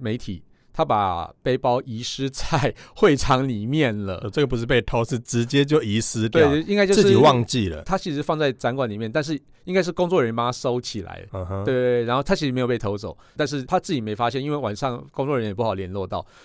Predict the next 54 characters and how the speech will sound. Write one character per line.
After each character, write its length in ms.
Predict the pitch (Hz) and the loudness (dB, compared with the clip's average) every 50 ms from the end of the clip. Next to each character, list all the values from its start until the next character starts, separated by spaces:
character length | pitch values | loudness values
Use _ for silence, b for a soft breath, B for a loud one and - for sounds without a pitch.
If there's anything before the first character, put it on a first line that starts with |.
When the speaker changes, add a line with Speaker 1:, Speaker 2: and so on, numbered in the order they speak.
| b b b | b b b
Speaker 1:
所 120 | - 180 | 0 2
以 20 | 170 | 4
他 80 | 175 | 4
就 100 | 180 185 | 4 2
以 200 | 180 143 113 110 | 0 -2 -4 -4
为 100 | 107 107 | -4 -4
他 140 | 101 123 123 | -2 -2 -2
的 100 | 120 113 | -2 -2
包 140 | - 123 113 | -2 -2 -2
包 120 | 110 107 | 0 -2
是 160 | 107 - 135 | -4 -4 -8
整 200 | 107 - - 104 98 95 | -12 -10 -10 -10 -10 -10
个 80 | 101 98 | -14 -16
不 160 | _ 104 101 | _ -14 -14
见 280 | - - - 131 110 90 | -14 -6 -4 -4 -4 -4
了。 60 | 85 b b b b b | -6 b b b b b
所 120 | - 175 | 0 2
以 40 | 175 | 2
我 40 | 151 | 2
们 80 | 123 | 2
那 120 | 123 135 135 | 0 -2 -2
天 240 | 139 139 143 143 135 - | -2 -2 -4 -8 -10 -4
就 100 | - 147 | -4 -4
开 140 | - 143 131 | -2 -2 -4
始 80 | 113 | -2
在 140 | 110 123 120 | -2 -4 -2
帮 120 | 120 117 | -2 -2
他 80 | 117 120 | -2 -2
研 220 | 123 113 104 101 | -4 -4 -6 -6
究 160 | 107 123 117 107 | -4 -4 -4 -4
说 320 | - 120 113 113 127 - b b b b b b | -4 -4 -4 -4 -4 -6 b b b b b b
，“哎， 100 | - 135 117 | -10 -8 -6
那 100 | 143 156 | -4 -4
你 80 | 127 107 | -2 -2
要 80 | 117 | -4
补 160 | 117 - 98 95 | -6 -6 -10 -8
办 160 | 95 120 110 | -6 -6 -6
护 140 | 110 113 104 | -4 -8 -4
照 180 | - 110 104 | -2 -2 -2
去 140 | - - 110 | -2 -4 -10
哪 80 | 92 - | -8 -6
里？” 60 | 107 | -6
Speaker 2:
哦， 20 | 98 | -4
所 100 | 131 131 | -4 -2
以 40 | |
他 100 | 143 147 | 0 2
护 140 | 143 151 139 | 2 2 2
照 120 | 131 139 131 | 4 2 0
放 160 | - 127 120 | 2 2 0
在 60 | 120 | 0
包 180 | 113 - 101 98 | 2 0 0 2
包 180 | 107 98 95 | 2 2 0
里 120 | 92 85 78 | 0 -2 -4
面。 260 | 76 80 80 78 | -6 -8 -8 -10